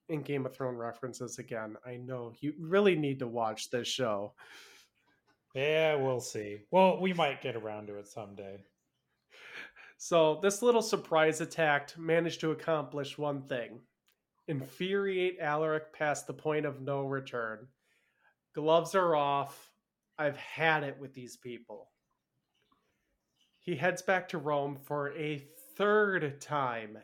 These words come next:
Speaker 1: and he's probably burning anything in his path. I just imagine a trail of fire and smoke in his wake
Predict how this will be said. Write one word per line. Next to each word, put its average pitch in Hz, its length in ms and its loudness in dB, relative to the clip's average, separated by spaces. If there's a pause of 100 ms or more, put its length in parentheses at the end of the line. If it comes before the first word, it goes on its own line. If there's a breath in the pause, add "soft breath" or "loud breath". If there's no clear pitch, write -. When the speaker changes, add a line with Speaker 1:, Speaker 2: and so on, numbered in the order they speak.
Speaker 1:
and 156 160 -4
he's 151 200 -6
probably 160 560 2
burning 143 540 0
anything 151 480 -2
in 120 60 -6
his 113 160 -10
path. 110 420 -8
I 165 120 -2
just 180 260 -6
imagine 151 580 0
a 147 100 -2
trail 143 680 -2
of 135 220 -4 (440 soft breath)
fire 175 440 2
and 160 240 -6
smoke 147 560 -2
in 135 80 -4
his 127 260 -8
wake 123 320 -6